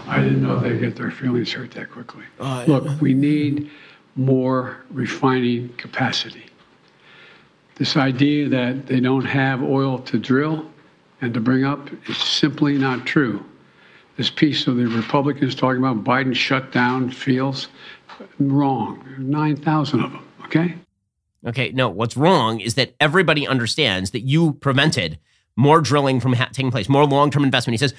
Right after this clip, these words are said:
Speaker 2: "We need more refinery capacity." The, the capa-, the, the refineries were operating at ninety-four, ninety-five percent capacity already. Where do you think that flex capacity is gonna come from, you dolt?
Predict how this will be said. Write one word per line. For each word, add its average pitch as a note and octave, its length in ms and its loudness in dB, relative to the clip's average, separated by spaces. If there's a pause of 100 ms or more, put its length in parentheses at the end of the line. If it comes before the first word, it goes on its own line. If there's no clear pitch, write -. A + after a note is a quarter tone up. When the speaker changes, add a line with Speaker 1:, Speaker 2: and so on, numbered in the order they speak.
(120)
Speaker 2:
"We D3+ 100 4
need G3+ 120 8
more F#3+ 140 8
refinery E3 340 2
capacity." D#3 440 -2
The, D3+ 220 -4
the D#3 100 -2
capa-, G3+ 360 2
the, D#3+ 140 -2
the E3+ 140 -2
refineries A3 360 2
were D#3 80 2
operating E3 320 4
at C3+ 60 0
ninety-four, F3+ 480 2
ninety-five D#3 380 2
percent D3+ 300 -2 (640)
capacity F#3 560 0 (180)
already. F#3 420 4 (320)
Where D#3 160 4
do A#3+ 80 4
you G#3+ 60 2
think A3 140 4
that E3+ 100 0
flex F#3 220 0
capacity E3+ 340 0
is D#3+ 80 -4
gonna D#3 140 0
come F#3+ 160 2
from, F#2 160 0
you E2 80 -4
dolt? A2 300 -6